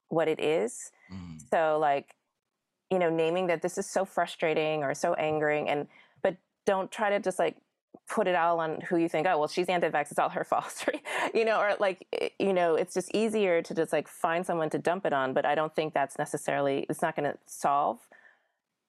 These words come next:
Speaker 1: the problem. It could actually make things worse. Like, if you a-, keep alienating people who, you know, there's so much division already, like, and also with the planet, like,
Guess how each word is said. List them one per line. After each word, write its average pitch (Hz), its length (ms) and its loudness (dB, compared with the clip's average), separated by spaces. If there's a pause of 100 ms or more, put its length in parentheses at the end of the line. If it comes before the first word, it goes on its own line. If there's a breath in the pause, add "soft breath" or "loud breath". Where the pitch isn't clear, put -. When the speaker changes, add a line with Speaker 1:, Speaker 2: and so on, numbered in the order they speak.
Speaker 1:
the 185 220 2
problem. 190 440 0
It 175 100 -2
could 233 120 -2
actually 165 340 -2
make 160 180 0
things 160 240 -4
worse. 156 280 0
Like, 151 160 -4
if 147 100 -2
you 147 200 0
a-, 147 80 0
keep - 320 -4
alienating 160 760 0 (140)
people 190 480 0
who, 165 380 0 (880 soft breath)
you 196 100 0
know, 151 400 2 (880)
there's 190 200 0
so 196 140 0
much 185 260 0
division 175 440 0
already, 135 420 0
like, - 340 -2
and 180 160 0
also 180 320 0
with 160 280 -2
the 156 260 0 (160)
planet, 214 480 -2
like, 139 200 -2